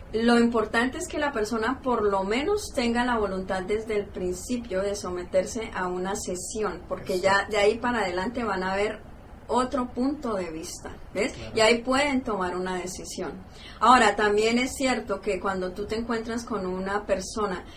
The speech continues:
Speaker 1: que está en un nivel de inconsciencia de enfermedad,
Speaker 2: Ujú.
Speaker 1: muy seguramente ayuda la parte química que se utiliza en psiquiatría para estabilizarlo, para poder tú tener una persona con la cual puedas trabajar.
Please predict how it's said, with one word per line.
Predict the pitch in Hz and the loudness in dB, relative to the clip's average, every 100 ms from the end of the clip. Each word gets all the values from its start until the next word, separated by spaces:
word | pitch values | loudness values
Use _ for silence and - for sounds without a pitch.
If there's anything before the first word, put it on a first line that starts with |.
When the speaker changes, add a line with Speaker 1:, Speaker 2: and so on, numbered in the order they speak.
| - - | -18 -2
Speaker 1:
que | 214 | 2
está | 202 208 | 2 2
en | 202 | 0
un | 226 | 2
nivel | 240 233 226 226 | 4 4 2 0
de | |
inconsciencia | 233 233 202 190 226 220 240 247 | -2 0 -2 -2 -2 0 0 -2
de | 233 | -2
enfermedad, | 208 - 196 185 175 180 226 | -2 -2 -4 -4 -4 -4 -4
Speaker 2:
Ujú. | 349 - 131 - - | -6 -12 -14 -12 -2
Speaker 1:
muy | 233 | 0
seguramente | 262 262 247 247 240 233 240 247 - | 2 2 2 2 4 4 2 0 0
ayuda | 190 185 220 247 196 190 | 0 0 0 2 2 2
la | 185 | 0
parte | 190 190 - 208 | 2 0 0 -2
química | - 240 233 233 202 | 0 2 4 2 -2
que | 202 | -4
se | 196 | -4
utiliza | 185 185 185 196 | -4 -4 -4 -4
en | 196 | -6
psiquiatría | 202 202 185 170 202 247 - | -6 -4 -2 -2 0 -2 -2
para | 202 | -2
estabilizarlo, | 190 - 180 175 - 180 202 208 233 | -2 -4 -4 -4 -6 -4 -2 -2 -4
para | 247 190 185 | -2 -2 2
poder | 185 190 190 - | 8 8 8 2
tú | 208 | -2
tener | 208 202 190 196 | 0 -2 -2 -4
una | 190 190 | -4 -4
persona | 190 180 180 180 | -4 -4 -6 -6
con | 185 | -8
la | 175 175 | -8 -8
cual | 185 | -10
puedas | 180 185 180 180 | -8 -8 -8 -10
trabajar. | 170 156 185 285 | -6 -6 -6 -8